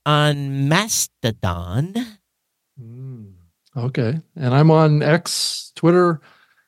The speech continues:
Speaker 2: at Rob Greenlee, as usual, and, uh, have my own YouTube channel at Rob Greenlee. And then you can send me an email if you want. Uh, Rob Greenlee at gmail dot com is a great place to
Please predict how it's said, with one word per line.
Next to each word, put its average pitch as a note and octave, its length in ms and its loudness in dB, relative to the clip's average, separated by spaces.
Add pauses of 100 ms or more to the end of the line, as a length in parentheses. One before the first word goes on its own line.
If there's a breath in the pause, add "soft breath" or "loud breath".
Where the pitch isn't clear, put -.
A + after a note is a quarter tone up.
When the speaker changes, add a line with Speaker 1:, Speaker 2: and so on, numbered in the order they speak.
Speaker 2:
at D3+ 180 0
Rob D3+ 220 0
Greenlee, F3+ 480 2
as C#3+ 120 -2
usual, F3+ 540 0
and, B2+ 500 -4
uh, A#2+ 240 -2
have B2+ 200 0
my B2+ 100 0
own B2+ 340 0
YouTube C3+ 360 0
channel C3+ 400 0
at A#2+ 80 -4
Rob A#2+ 240 -6
Greenlee. C3 520 -2
And A2 140 -2
then A2 320 -4 (500)
you B2+ 120 -6
can C3+ 100 4
send D3 220 6
me C#3 80 6
an C3+ 60 6
email C#3 260 6
if C#3 100 2
you C3 100 6
want. D#3+ 380 2
Uh, C3 300 4
Rob B2+ 320 2
Greenlee C#3+ 560 0
at B2+ 220 -4
gmail C3+ 420 2
dot C3 220 0
com F3+ 360 0 (140)
is A#2+ 180 -4
a A#2+ 80 -2
great B2+ 240 -2
place A#2 260 -2
to A#2 120 -4